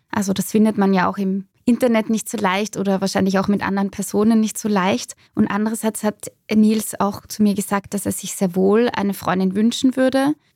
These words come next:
aber dass er ein bisschen Pech hatte mit seinen vergangenen Beziehungen. Und er hatte zum Beispiel auch seit eineinhalb Jahren keinen sozusagen echten Sex mehr. Ich habe ihn dann auch gefragt, was ihm noch fehlt an der Anwendung, also was die Erfahrung für ihn noch besser machen würde.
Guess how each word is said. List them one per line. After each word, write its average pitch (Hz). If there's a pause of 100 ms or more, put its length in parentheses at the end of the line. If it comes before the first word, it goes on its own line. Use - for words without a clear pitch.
aber 202
dass 202
er 208
ein 202
bisschen 202
Pech -
hatte 175
mit 185
seinen 185
vergangenen 196
Beziehungen. 208
Und 196
er 180
hatte 190
zum 196
Beispiel -
auch - (140)
seit -
eineinhalb 190
Jahren 175
keinen 185 (140)
sozusagen 180
echten 190
Sex -
mehr. 190 (420)
Ich -
habe 214
ihn 214
dann 214
auch 196
gefragt, -
was -
ihm 196
noch -
fehlt -
an 214
der 214
Anwendung, 214
also 196
was 190
die -
Erfahrung 190
für -
ihn 196
noch 196
besser -
machen 208
würde. 233